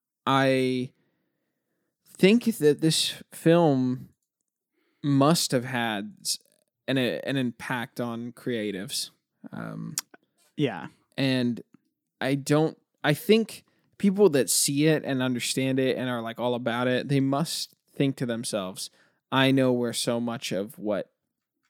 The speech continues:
Speaker 1: is seen as creative today comes from,"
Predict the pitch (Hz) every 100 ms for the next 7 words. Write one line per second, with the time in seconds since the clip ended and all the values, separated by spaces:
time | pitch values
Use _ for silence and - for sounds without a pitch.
0 | _ - 131 - 127 117 - 120 113 104
1 | - 113 107 85 78 - 117 - - -
2 | -